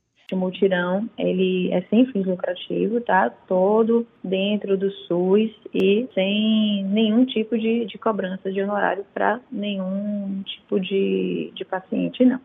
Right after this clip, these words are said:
tá? Então, o mutirão realmente ele é gratuito e tem o objetivo de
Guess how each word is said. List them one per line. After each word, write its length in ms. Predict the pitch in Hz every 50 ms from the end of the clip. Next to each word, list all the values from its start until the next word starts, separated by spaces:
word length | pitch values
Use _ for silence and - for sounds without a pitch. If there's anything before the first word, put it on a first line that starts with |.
| _ _
tá? 240 | - - - 294 - - _
Então, 200 | - 196 208 - - -
o 40 | 196
mutirão 360 | 196 - 208 190 190 190 196
realmente 380 | 202 196 190 190 190 190 - 190
ele 140 | 190 190
é 80 | 185 185
gratuito 1080 | 180 185 185 196 233 294 - - - - 185 180 185 190 208 208 - - 277 330 - - -
e 80 | 196
tem 200 | 196 - 196 202
o 40 | 214
objetivo 640 | 208 214 208 214 214 214 - - 190 190 196 208 214
de 180 | 196 202 202